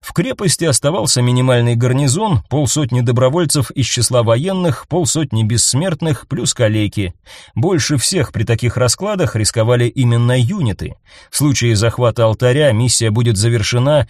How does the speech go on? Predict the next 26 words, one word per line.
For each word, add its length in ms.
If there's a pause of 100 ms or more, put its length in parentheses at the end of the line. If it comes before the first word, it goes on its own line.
(180)
и 80
далеко 380
не 140
факт, 500
что 220
солдат 640
получится 520
потом 400
вытащить. 580 (360)
Полагаю, 500
тут 180
потребуется 640
помощь 340
кого-то 360
из 160
богов. 500 (360)
В 40
каком-то 440
смысле 420
их 100
согласие 520
остаться 440
требовало 500
даже 280
большей 420
смелости. 640